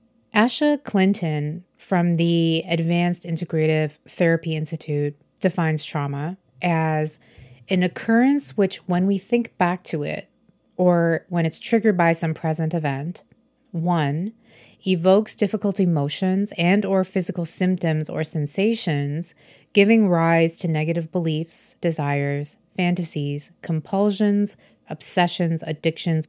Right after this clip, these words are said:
or dissociation. Two, it blocks the development of positive qualities and spiritual connection. And three, it fractures human wholeness. So back to that idea of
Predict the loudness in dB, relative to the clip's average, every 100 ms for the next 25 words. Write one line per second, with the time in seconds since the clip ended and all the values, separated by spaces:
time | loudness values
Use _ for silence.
0 | 2 4 4 2 -2 2 2 2 -2 -2
1 | -2 -6 -8 -10 -14 _ _ -8 2 4
2 | 6 2 -2 -6 _ -2 -2 2 4 4
3 | 4 2 2 4 4 4 2 0 -2 -2
4 | -2 0 0 0 -4 -4 -4 0 0 2
5 | 2 2 -2 -6 -2 0 0 -2 0 -2
6 | -4 -6 -4 -4 -6 -4 -2 -2 -6 -12
7 | -20 _ -10 -6 -6 -4 2 4 4 0
8 | -2 -6 -2 0 0 -2 -2 -2 -4 _
9 | -10 -2 0 0 -2 -4 -4 -4 -8 -14
10 | -14 -2 0 0 0 -2 -2 -6 -4 -4
11 | -6 -4 -2 -2 -2 -4 -4 -4 -8